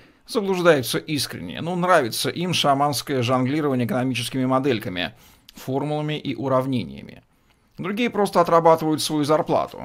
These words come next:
задания в проектах или не парятся по поводу научности или валидности своих изысканий. Есть особая категория людей, которая прикрывается ширмой «экономист»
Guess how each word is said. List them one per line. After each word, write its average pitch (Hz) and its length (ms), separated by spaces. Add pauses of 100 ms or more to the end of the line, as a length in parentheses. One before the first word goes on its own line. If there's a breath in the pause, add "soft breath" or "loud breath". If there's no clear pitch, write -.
(140)
задания 123 400
в 120 60
проектах 185 340
или 196 140
не 190 140
парятся 156 440
по 120 100
поводу 123 340
научности 151 600
или 143 200
валидности 127 840 (360 loud breath)
своих 120 420
изысканий. 107 560 (580)
Есть 151 460 (280)
особая 139 480
категория 113 400
людей, 110 260
которая 135 360
прикрывается 139 580
ширмой 127 500 (220 soft breath)
«экономист» 147 800